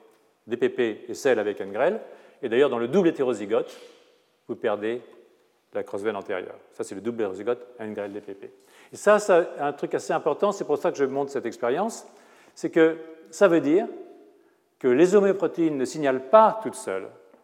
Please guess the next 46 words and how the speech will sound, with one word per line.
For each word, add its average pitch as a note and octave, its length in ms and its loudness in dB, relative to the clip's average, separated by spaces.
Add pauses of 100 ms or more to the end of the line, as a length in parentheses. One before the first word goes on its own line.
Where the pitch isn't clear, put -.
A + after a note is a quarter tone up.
(340)
mais A#2 60 0
elles A2 60 -2
signalent D#3 520 4 (320)
en B2 140 -4
interaction C3+ 800 -2 (120)
avec A2 280 -10
d'autres D#3 320 0
mécanismes A#2 500 -4
de A2 80 -8
signalisation. G#2 480 -4
Et A2 60 -8
ça, G3 100 -2
c'est F3 140 -2
une D3 100 -4
règle F#3 280 2
que - 360 -14
nous A#2+ 60 0
avons B2+ 140 4
retrouvée C#3 360 2
dans C3+ 160 -2
tous A3 420 -2 (380)
les A#2+ 80 -6
travaux A#2+ 380 0
que - 100 -10
nous G#2 220 -6
avons F#2+ 160 -8
faits A2+ 200 -4 (540)
à A#2 60 -4
ce A#2+ 140 -10
jour. F2+ 180 -12 (340)
C'est - 180 -20
peut-être - 180 -12
pas A2+ 100 -6
vrai A#2 240 -6 (840)
de - 60 -18
façon A2+ 240 -4
générale, A#2+ 340 2
mais C3 360 0
je - 80 -20
pense B2+ 180 -6
que - 120 -8
c'est - 260 -14
une G#2+ 120 -6
assez G#2 180 -6
bonne G2 180 -8
règle. F2+ 160 -14